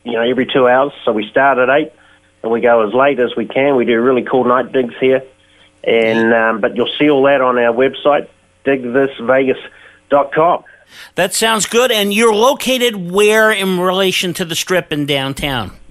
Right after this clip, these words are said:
Speaker 1: For the locals that are listening to this, um, we're at the old Scandia, where the Scandia used to be. But we're right on South Rancho Drive. Um, we're just down from the Palace Station. We're five to ten minutes from most of the, uh, Strip hotels.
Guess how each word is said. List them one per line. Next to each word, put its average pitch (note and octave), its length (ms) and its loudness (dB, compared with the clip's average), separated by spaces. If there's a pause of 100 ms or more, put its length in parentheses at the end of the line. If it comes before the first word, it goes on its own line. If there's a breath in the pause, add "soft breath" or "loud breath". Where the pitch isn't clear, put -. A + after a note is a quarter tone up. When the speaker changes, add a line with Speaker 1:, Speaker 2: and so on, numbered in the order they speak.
(180)
Speaker 1:
For G#3 220 4
the A3+ 60 4
locals G#3 460 0
that F3+ 140 2
are E3+ 120 2
listening F#3 320 0
to D3 100 -2
this, D3+ 540 -2
um, C#3 400 2
we're C#3 140 4
at E3+ 140 -2
the C#3+ 120 0
old D#3+ 320 2
Scandia, F3 420 0 (100)
where B2 100 -10
the A2 100 -12
Scandia D3 520 0
used A2 280 -4
to G#2 60 -4
be. - 220 -2 (220)
But A#2+ 180 2
we're D3+ 180 4
right F#3+ 220 4
on F3 260 2
South E3+ 240 0
Rancho D#3+ 420 0
Drive. C#3 340 2 (640)
Um, C3 340 0
we're A#2+ 80 0
just D#3 240 -4
down D#3 200 2
from D3+ 140 0
the C3 60 0
Palace C#3 380 0
Station. D3 400 0
We're A2+ 200 0 (120)
five F3 280 0
to C#3 80 -10
ten D#3+ 360 0
minutes E3 280 0 (520)
from C3 140 -4
most C3+ 280 0
of A#2+ 80 -4
the, A#2+ 320 2
uh, A#2 240 2
Strip C#3 240 -2
hotels. C3 520 0